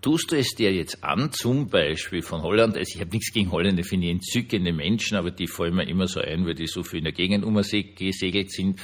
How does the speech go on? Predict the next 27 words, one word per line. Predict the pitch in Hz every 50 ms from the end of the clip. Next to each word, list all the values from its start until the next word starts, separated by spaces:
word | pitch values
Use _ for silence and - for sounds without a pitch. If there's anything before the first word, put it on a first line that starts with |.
| - - - - - - - - -
und | 110 110 104
fährst | - - - - - 117 - -
jetzt | 110 - -
mit | 107 104 92 -
immer | - 113 120 107
mehr | 95 90 82 76 82
Schiff | - - 107 123 127 - -
hin | - - 123 127 127 127 123
und | 110 104 95 92 -
immer | - 101 101 95 87
mehr | 87 85 82 82 87
Soldaten | 85 - - 78 - - 92 98 120 131 127 - - 123 120 120 117 113
und | 107 98 -
Vorderladern | - - 98 92 101 101 107 101 92 92 92 92 95 98 92 95 92 85
und | 87 80 78
Schwertern | - - 85 85 85 92 101 - - - 104 95 95
und | 95 90 82
was | 85 90 92 -
weiß | 80 - 95
ich | 113 131
was | 143 165 151 - - - - - - - - - - -
und, | - 120 117 113 107 - - -
und, | 117 117 117 - - - - -
und | - - 113 107 - - - - - - - - -
besetzt | 104 92 - - 85 85 - - - - -
dieses | 104 95 - - 92 - -
Land | - 64 62 73 104 160 214 208 - -